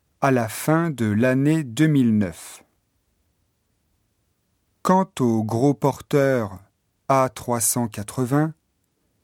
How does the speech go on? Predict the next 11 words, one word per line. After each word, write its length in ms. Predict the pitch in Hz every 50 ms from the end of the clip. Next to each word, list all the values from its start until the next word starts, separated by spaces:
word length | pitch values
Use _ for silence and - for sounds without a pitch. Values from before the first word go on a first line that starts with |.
| _ _ _ _ _ _ _ _ _ _ _ _ _ _
le 220 | - 127 131 139
nombre 500 | 135 147 160 180 202 208 202 147 120 123
de 180 | 117 101 110 104
commandes 800 | 101 - - 151 151 143 127 117 123 143 175 190 170 156 147 - _ _
a 280 | - 117 113 107 107 107
dépassé 800 | 107 110 156 175 175 - - 123 113 110 - - - - 151 147
deux 260 | 120 107 104 123 127 120
cents. 400 | - - - - - 90 80 - _ _ _ _ _ _ _ _ _ _ _ _ _ _ _ _ _ _ _ _ _ _ _ _ _ _ _ _ _ _ _ _
Mais 380 | 127 127 135 135 135 131 131 127
ses 420 | - - - 135 127 120 120 120
livraisons 800 | 117 131 165 170 139 127 117 123 117 110 101 110 113 120 135